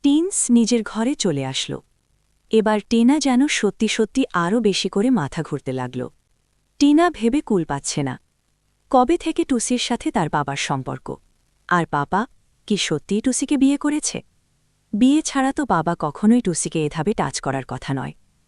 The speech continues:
নাকি শুধুমাত্র তাদের মধ্যে অ্যাফেয়ার চলছে?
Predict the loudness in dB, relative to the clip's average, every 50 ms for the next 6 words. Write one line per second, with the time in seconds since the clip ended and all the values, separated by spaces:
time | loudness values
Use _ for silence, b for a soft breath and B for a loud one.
0 | _ _ _ 2 2 4 2 0 0 0 0 0 2 4 4 4 2 0 -2 -2
1 | -2 -2 -2 0 -2 -2 -2 -2 -4 -4 -6 -6 -6 -6 -6 -6 -6 -6 -6 -6
2 | -4 -4 -4 -4 -4 -6 -6 -8